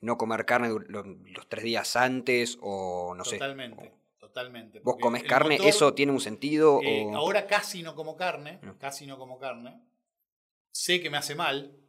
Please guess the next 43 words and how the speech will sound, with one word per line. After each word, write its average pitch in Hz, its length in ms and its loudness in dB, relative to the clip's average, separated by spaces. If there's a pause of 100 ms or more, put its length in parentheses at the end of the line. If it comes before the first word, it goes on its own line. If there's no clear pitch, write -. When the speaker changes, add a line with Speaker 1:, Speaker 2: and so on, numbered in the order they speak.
Speaker 2:
sé, 147 440 -2
o - 60 -20
sea, 120 260 -10
la 107 100 -10
carne 147 440 -4
me 117 140 -4
hace 139 220 -6
mal. 127 360 -8 (280)
Es - 160 -12
una 127 160 -8
lucha 143 420 -6
entre 120 300 -12
mi 120 200 -10
ego 139 240 -2
que 120 100 -12
le 113 100 -10
gusta, 139 460 -6
la 120 100 -6
milanesa 139 680 -6
con 110 120 -14
papas - 260 -6
fritas, 160 640 -4 (460)
y 117 180 -14
mi 113 400 -12
alma 139 400 -2
que 117 100 -10
me 113 60 -14
dice, 120 240 -12
"Sí, 139 220 -8
pero 110 180 -14
sabés 127 300 -6
que 113 140 -12
eso 104 180 -12
no 107 80 -16
está - 180 -20
bueno". 98 340 -18 (400)
Para 151 200 -2
vos, 226 380 0
vibrar 151 420 -4
en 165 80 -8
frecuencias, 139 540 -10 (180)
la, 131 120 -8
eh, 139 500 -16